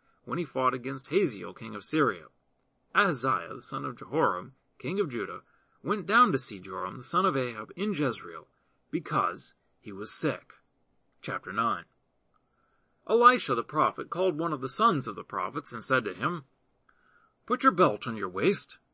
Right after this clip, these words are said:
take this vial of oil in your hand, and go to Ramoth Gilead. When you come there, find Jehu the son of Jehoshaphat, the son of Nimshi, and go in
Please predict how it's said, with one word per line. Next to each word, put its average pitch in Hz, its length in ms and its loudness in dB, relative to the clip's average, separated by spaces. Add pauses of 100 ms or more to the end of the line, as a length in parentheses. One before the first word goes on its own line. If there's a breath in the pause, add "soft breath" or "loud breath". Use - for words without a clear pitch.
(120)
take 233 240 -2
this 185 200 2
vial 131 400 8
of 123 160 -6
oil 95 300 0
in 95 80 -8
your 95 120 -14
hand, 180 400 -2
and 131 140 -6
go 247 200 8
to 220 100 -4
Ramoth 175 400 -2
Gilead. 110 440 0 (580)
When 240 180 0
you 254 120 0
come - 300 -2
there, 127 240 0
find 165 440 -6
Jehu 214 560 -2
the 143 100 -6
son 147 240 -4
of 143 120 -4
Jehoshaphat, 139 760 0
the 151 80 -14
son 170 220 -2
of 151 140 -2
Nimshi, 117 540 -8 (340)
and 127 160 -6
go 196 160 6
in 135 300 0